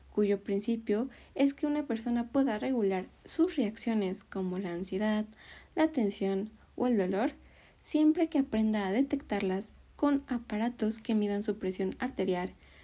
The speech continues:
su temperatura corporal y más. El biofeedback es una de las pocas técnicas aceptadas por la medicina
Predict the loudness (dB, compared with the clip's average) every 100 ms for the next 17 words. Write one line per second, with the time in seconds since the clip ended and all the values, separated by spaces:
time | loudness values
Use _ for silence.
0 | -20 -6 -2 0 0 0 -2 -2 -2 -2
1 | -4 -8 0 0 2 0 0 0 -2 -6
2 | -20 -10 0 0 0 -6 -16 -20 -20 -20
3 | -20 -20 -20 -20 -20 -20 -20 -20 -20 -20
4 | -16 -4 -2 2 2 6 4 4 -2 -2
5 | -4 0 2 4 2 2 2 0 0 -4
6 | -2 2 6 6 4 -2 -2 0 0 0
7 | -2 -2 0 -2 -4 -4 -2 -2 -2 0
8 | 0 0